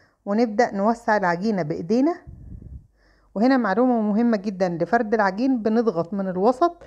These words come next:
لأعلى وأسفل، ولازم كل شوية يعني فردة وفردة تقلبي العجين. مثل ما انتوا شايفين أصحابي لازم نقلب العجين على الجانبين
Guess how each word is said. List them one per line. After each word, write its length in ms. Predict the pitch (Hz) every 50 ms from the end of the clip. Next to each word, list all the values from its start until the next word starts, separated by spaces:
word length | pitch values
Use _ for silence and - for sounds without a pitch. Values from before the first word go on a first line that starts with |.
| - - _ _ _ -
لأعلى 500 | 180 190 - 220 233 220 190 170 170 165
وأسفل، 520 | 170 175 - 240 240 - - - 330 339 330 - - - _ _ _ _ -
ولازم 440 | 180 196 240 262 262 254 277 247
كل 360 | - - - 269 269 269 262 226
شوية 320 | - 254 233 208 185 175
يعني 260 | 165 165 170 175 180 175
فردة 400 | - 247 240 247 190 175 180 170
وفردة 460 | 170 - - 269 302 262 262 330 311
تقلبي 460 | 294 - 214 - 190 202 240 226 254
العجين. 520 | 226 208 190 185 180 220 269 302 339 339 - - - - - - _ _ _ _ _ _ _ _ _ _ _ _ _ _ _ _ _ _ _ _ _ _ _ _ _ _ _ _ _ _ _ _ _ _ -
مثل 240 | 202 202 - - 214
ما 60 | 214
انتوا 160 | 220 - 202
شايفين 320 | - 208 185 180 220 226 233
أصحابي 360 | - - - - 254 240 220
لازم 360 | 185 208 226 214 220 226 220 214
نقلب 300 | 233 - 233 226 196 202
العجين 420 | 196 175 170 175 180 220 214 185
على 200 | 170 175 175 180
الجانبين 680 | 170 170 175 185 180 175 170 156 208 254 320 349 330